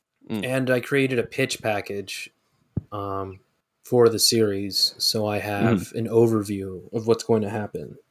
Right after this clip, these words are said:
Speaker 2: for every issue.
Speaker 1: Wow.
Speaker 2: So there are beats, you know, for one thing after another.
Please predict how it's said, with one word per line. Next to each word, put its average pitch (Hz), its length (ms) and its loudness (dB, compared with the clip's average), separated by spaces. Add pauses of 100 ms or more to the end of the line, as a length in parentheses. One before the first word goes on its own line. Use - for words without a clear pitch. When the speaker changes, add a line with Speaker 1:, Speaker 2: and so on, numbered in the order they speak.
(340)
Speaker 2:
for 117 160 0
every 104 300 0
issue. 82 320 -4 (800)
Speaker 1:
Wow. 90 220 -6
Speaker 2:
So - 140 -8
there 113 200 4
are 110 180 4
beats, - 800 -6 (440)
you 110 120 -2
know, 101 160 -2
for 110 160 -2
one 104 240 4
thing 101 280 0
after 95 300 -2
another. 95 500 -2